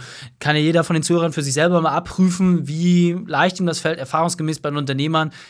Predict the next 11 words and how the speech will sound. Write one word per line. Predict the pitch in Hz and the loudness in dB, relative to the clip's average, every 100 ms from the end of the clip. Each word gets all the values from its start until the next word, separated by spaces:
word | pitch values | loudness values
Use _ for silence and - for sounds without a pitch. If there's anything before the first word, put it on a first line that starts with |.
| - | -12
Ich | 139 | -10
kenn | - 107 113 | -10 -8 0
wenige, | 185 202 | 2 2
die | 190 175 | 0 -2
wirklich | 175 175 | -2 -4
gut | 170 | -6
schlafen. | - 165 151 170 | -4 0 0 0
Also | 143 131 - | -4 -4 -2
insofern | 170 160 165 165 | -2 -2 -4 -4
ist | 147 139 | -4 -6
es | 131 | -8